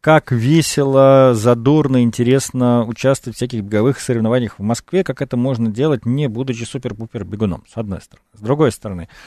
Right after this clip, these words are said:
я периодически напоминаю, что Всемирная организация здравоохранения, да, Минздрав,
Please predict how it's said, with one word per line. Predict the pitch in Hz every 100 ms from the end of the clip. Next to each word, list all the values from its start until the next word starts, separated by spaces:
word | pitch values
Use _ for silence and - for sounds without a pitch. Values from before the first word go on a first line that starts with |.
| - _ -
я | 113 156
периодически | 135 117 135 - - 127 123 123 120 113 110
напоминаю, | 98 101 127 127 127 90 78
что | _ -
Всемирная | 98 - 110 139 139
организация | 135 123 117 131 - 120
здравоохранения, | 101 107 120 120 104 113 117 95 80 80 80
да, | 90 120 135 - - _ -
Минздрав, | 92 139 139 117 120 123 80 - _